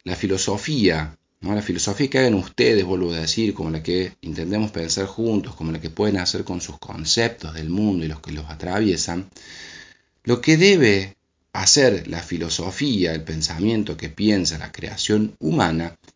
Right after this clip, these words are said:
es liberarnos del peso del tiempo, liberarnos de las i-, ideas antiguas.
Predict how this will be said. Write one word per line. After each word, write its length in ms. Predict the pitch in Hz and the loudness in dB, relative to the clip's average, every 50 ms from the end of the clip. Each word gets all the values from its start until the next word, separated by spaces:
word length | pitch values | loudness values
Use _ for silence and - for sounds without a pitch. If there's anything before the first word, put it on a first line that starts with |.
| _ - | _ -6
es 160 | - 170 160 | -6 -4 -2
liberarnos 800 | 160 156 139 113 110 101 110 123 151 160 160 143 143 135 110 104 | 0 0 2 4 4 4 4 2 2 0 0 0 -2 -2 -2 -2
del 120 | 95 90 | -2 -2
peso 340 | 90 - 131 135 - - 104 | 0 2 2 2 2 0 -2
del 220 | 87 82 80 78 78 | -4 -4 -4 -6 -6
tiempo, 720 | - 123 117 104 85 76 71 71 69 - 82 76 - - _ _ _ _ _ _ _ _ _ _ _ - | -6 -2 0 0 0 0 -2 -6 -8 -10 -12 -12 -14 -16 _ _ _ _ _ _ _ _ _ _ _ 0
liberarnos 800 | 104 107 110 113 113 117 120 123 143 151 160 160 156 151 143 120 | 4 4 6 6 8 8 8 8 8 6 6 4 4 2 2 2
de 60 | 113 98 | 2 0
las 140 | 92 90 90 | 0 0 0
i-, 280 | 90 95 95 101 - 98 104 | 2 2 2 2 0 0 2
ideas 480 | 104 123 135 135 127 127 123 - - | 6 6 6 6 6 4 2 2 2
antiguas. 960 | 85 82 82 80 78 - 101 90 78 73 76 78 73 73 - - - - - | 2 0 -2 -2 -2 -2 -2 -2 -2 -2 -4 -6 -6 -6 -4 -4 -6 -6 -8